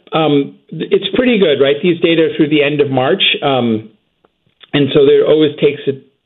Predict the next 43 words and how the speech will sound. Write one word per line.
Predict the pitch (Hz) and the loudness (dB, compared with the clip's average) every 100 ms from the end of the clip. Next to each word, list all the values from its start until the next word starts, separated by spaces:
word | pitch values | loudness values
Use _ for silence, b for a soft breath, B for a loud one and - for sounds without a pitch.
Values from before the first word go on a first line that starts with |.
| - | -6
time. | 156 135 127 | -2 0 -2
I | |
think | 127 143 135 | -2 -4 0
the, | 135 131 - | -2 -2 -4
these, | 151 127 127 | -2 -2 -2
you | 131 | 0
know, | 113 - | 0 0
cycles | 135 123 123 104 | 0 2 2 2
go | - 117 | 0 0
back | 120 120 120 | 0 -6 -6
and | 107 - | -8 0
forth, | 113 104 - | 0 2 -2
right? | 110 - | -4 -2
So | 135 | -2
I | 127 | 0
think, | 135 127 - B B B | -2 -4 -8 B B B
and | 147 143 | 0 2
we | 147 | 2
always | 147 147 143 | 4 2 2
lag | 143 135 131 127 | 2 0 -4 -4
slightly | 160 143 139 135 | -2 -2 -2 -2
behind, | 123 123 123 107 101 | -2 -2 -2 0 0
right? | 104 107 - | 0 -2 0
So | 120 110 107 - | 2 2 -2 -10
maybe | 123 120 117 | -8 -4 0
we're | 110 107 | 0 0
behind | 104 - 110 101 | -2 -4 -6 -2
the | 101 | -2
eight | 104 107 | -2 0
ball, | 107 107 | 0 0
and | 104 | -2
hopefully | 107 104 104 104 | -4 -2 -2 -2
people | 101 98 101 | -4 -2 0
will, | 101 92 - - - - - _ _ - 120 | 0 0 -4 -20 -20 -20 -20 _ _ -8 -4
um, | 107 101 101 101 B B B B B B B - | -2 -2 -4 -6 B B B B B B B 0
will | 151 | 2
be, | 156 147 147 139 135 | 2 0 0 -2 0
will | 143 139 | 2 2
be | 143 | 0
interested | 139 139 131 127 131 127 | 0 -2 -4 -4 -10 -8
to | 135 | -10
try | 131 127 117 | -4 0 2
to, | 113 107 | 0 -2